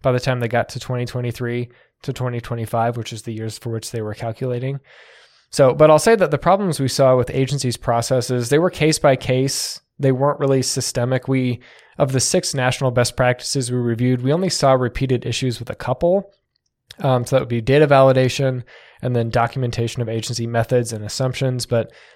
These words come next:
again, w-, this was only with a minority of the bills that we reviewed, and they weren't, they weren't systemic. So we don't think there's a widespread problem here necessarily. Um, we did note that there was one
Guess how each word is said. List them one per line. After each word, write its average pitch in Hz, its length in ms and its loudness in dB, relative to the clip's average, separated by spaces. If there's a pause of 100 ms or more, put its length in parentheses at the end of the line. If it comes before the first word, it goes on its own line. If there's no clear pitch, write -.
again, 139 520 0
w-, 139 180 -10
this 135 240 0
was 123 280 -6
only 151 280 0
with 123 520 -2
a 123 100 -6
minority 131 520 0
of 117 120 -4
the 117 60 -8
bills 117 240 0
that 117 100 -6
we 120 80 -6
reviewed, 110 380 -6
and 113 160 -8
they 113 80 -4
weren't, 127 340 -2 (400)
they 135 80 2
weren't 127 300 0
systemic. - 760 -10 (460)
So 123 60 -2
we 120 60 2
don't 123 220 0
think 117 220 -8
there's 107 220 -6
a 107 60 -8
widespread 104 640 -8
problem 98 380 -10
here 101 180 -14
necessarily. 95 840 -10 (880)
Um, 135 480 2 (120)
we 139 840 2 (120)
did 220 200 6
note 165 260 2
that 135 200 0
there 135 120 2
was 120 200 0
one 180 640 2